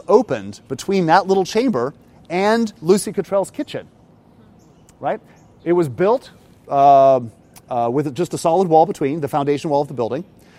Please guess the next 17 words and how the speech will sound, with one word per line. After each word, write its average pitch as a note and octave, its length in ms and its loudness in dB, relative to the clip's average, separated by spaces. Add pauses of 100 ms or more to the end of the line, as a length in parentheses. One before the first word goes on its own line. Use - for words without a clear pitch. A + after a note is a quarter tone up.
(120)
But D#3+ 140 -2
soon A3+ 400 2
after, A3 540 0 (500)
uh, C3 400 4 (300)
the C#3 240 -2
place - 360 -2
became E3 300 -6
occupied, C#3 640 -4
a C3 60 -10
door D3+ 280 -4
was A3 140 -6
opened, D#3 380 -4 (400)
and D#3 160 -6
then F3+ 100 -2
it F3 80 -4
was D3 140 -6
re-bricked F#3+ 760 -2